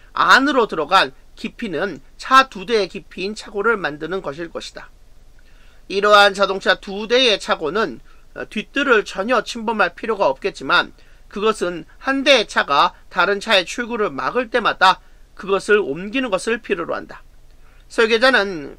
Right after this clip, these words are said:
강력한 제약과 강력하지 않은 제약 내에서 항상 선택해야 한다.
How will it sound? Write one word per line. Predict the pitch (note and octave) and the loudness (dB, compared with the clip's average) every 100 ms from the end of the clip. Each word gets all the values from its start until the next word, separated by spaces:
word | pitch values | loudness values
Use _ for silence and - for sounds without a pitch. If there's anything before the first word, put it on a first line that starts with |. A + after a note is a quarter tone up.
| - | -16
강력한 | - E3+ G#3 C4 - - C4+ | -14 -8 -2 -2 -2 -4 -4
제약과 | A#3 D3+ F3+ - C#3+ D#3+ - - | -4 -2 -2 -2 0 0 0 -12
강력하지 | - F3 G3+ - F#3 F3+ | -14 -6 -6 -4 -6 -6
않은 | - D#3+ G#3+ C4 A#3 | 0 2 2 0 -4
제약 | D#3+ D#3+ C#3 | -2 -2 -2
내에서 | A2+ F3 A#3+ - D#3 F#3+ - | -8 -4 -4 -2 -2 -2 -6
항상 | - F#3+ F#3 G#3 G3+ | -10 -8 -4 -4 -4
선택해야 | G3 G3 F3 G3+ - F3 | -6 -10 -8 -8 -6 -6
한다. | - - - | -6 -8 -20